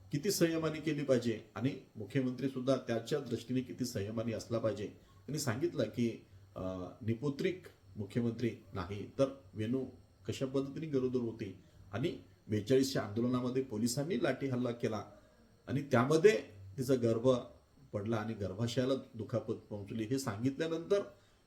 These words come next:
अत्रेंनी केलेला पश्चाताप, घरी जाऊन ते भेटले आणि म्हणजे हा जो काही सुसंस्कृतपणा आहे, तो अलीकडच्या राजकारणामध्ये दिसत नाही. आणि म्हणून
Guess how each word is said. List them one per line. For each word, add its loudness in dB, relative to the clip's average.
अत्रेंनी 6
केलेला 8
पश्चाताप, 2
घरी 2
जाऊन 2
ते -2
भेटले 0
आणि -4
म्हणजे 4
हा 6
जो 2
काही 4
सुसंस्कृतपणा -2
आहे, -4
तो -2
अलीकडच्या 2
राजकारणामध्ये 0
दिसत -4
नाही. -6
आणि -6
म्हणून -2